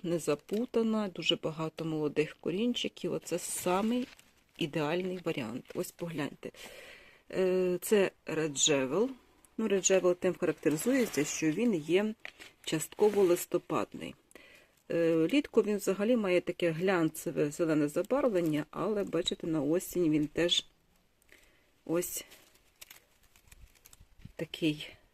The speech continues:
ну, відрізняється сама структура листочка, вона така більш схожа, знаєте, до, ну, як вічно-зелені, вони є такі м'ясистіші,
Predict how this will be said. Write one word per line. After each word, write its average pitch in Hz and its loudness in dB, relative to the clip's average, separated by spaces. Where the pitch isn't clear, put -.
ну, 202 -2
відрізняється 185 2
сама 156 -2
структура - -2
листочка, 156 0
вона 170 -2
така 165 -4
більш 147 4
схожа, 170 -2
знаєте, 170 -2
до, 165 -4
ну, 415 4
як 262 6
вічно-зелені, 175 4
вони 165 0
є 170 2
такі 165 -4
м'ясистіші, 180 -2